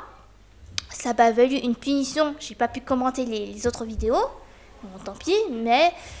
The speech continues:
mais je l'ai pas insulté, je l'ai pas, je l'ai pas harcelé. J'ai juste dit ce que j'ai à dire. J'ai juste dit,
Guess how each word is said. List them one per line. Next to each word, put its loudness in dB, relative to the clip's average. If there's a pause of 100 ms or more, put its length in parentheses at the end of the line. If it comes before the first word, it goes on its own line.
(300)
mais -2
je -4
l'ai -2
pas 6
insulté, -2
je -8
l'ai -2
pas, 2
je -10
l'ai -6
pas 2
harcelé. -2
J'ai -2
juste 0
dit -2
ce -6
que -2
j'ai -2
à -4
dire. 2
J'ai -8
juste -6
dit, -2